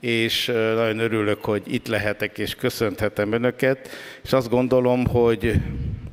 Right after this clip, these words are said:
ez az ünnepség a, <clears throat> a közösségi erőnkről, az összefogásról, az együttműködésről is szól.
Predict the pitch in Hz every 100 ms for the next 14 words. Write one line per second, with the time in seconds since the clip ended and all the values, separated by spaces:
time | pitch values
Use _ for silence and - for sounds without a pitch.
0 | - - 127 131 123 117 110 - - -
1 | - 127 135 127 98 - 123 120 127 -
2 | 117 117 - - - - - - - -
3 | - - - - - - - - - -
4 | - 156 147 123 - 123 110 117 123 131
5 | 117 110 - 98 95 90 - - - 107
6 | 135 - 120 - 110 107 101 - 113 107
7 | 104 117 101 104 104 101 107 101 101 -
8 | 107 101 101 - 120 123 147